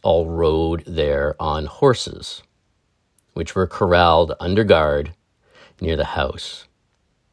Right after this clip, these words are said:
Joe Medicine Crow snuck through the guards with only his Colt semi-automatic pistol to protect him.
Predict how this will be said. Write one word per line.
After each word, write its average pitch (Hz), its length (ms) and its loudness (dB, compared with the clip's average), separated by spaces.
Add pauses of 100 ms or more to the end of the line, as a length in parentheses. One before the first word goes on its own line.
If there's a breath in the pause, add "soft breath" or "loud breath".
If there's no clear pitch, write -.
(840)
Joe 98 160 4
Medicine 90 360 2
Crow 87 260 2
snuck - 360 -2
through 95 200 -4
the 92 80 0
guards 82 520 2 (300 loud breath)
with 95 180 -2
only 117 420 4
his 101 200 2
Colt - 640 0
semi-automatic 101 960 2
pistol - 400 -4
to 80 80 -2
protect 76 420 -6
him. - 240 -12